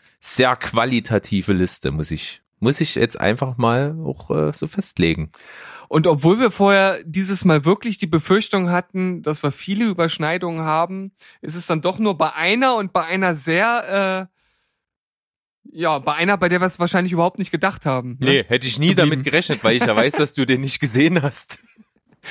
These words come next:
Speaker 2: Ja, aber so, so, äh, konnte ich dich auch, äh, hier mal wieder überraschen.
Speaker 1: Ja, irgendwie funktioniert's doch immer.
Speaker 2: Ja, total klasse.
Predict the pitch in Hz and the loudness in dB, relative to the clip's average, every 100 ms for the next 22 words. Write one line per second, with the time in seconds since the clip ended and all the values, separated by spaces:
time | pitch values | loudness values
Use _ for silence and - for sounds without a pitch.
0 | - - - - 440 180 131 - - 156 | -10 -10 -12 -2 2 2 0 -4 -2 0
1 | 156 196 233 175 170 202 220 202 208 196 | 2 4 2 0 0 0 0 0 -2 0
2 | 226 220 226 - 196 196 202 196 - 190 | -2 0 -4 -4 -2 2 0 -2 -6 -2
3 | 190 196 226 427 196 160 175 185 170 185 | 0 0 0 2 2 2 0 2 0 -2
4 | - - - _ _ _ - - 117 - | -6 -10 -14 _ _ _ -18 -16 -6 0
5 | 117 90 135 - - - - 143 240 208 | 2 2 0 -10 -16 -6 2 2 2 0
6 | 190 - - 185 - 139 143 - - - | 0 0 -2 -2 -2 0 0 0 -2 -2
7 | - 80 71 - _ _ _ 185 175 131 | -4 -6 -6 -10 _ _ _ -4 -2 -4
8 | - - 107 _ _ _ _ _ - 143 | -10 -16 -16 _ _ _ _ _ -16 -10
9 | - 151 156 143 135 127 | -4 -4 -4 -6 -6 -6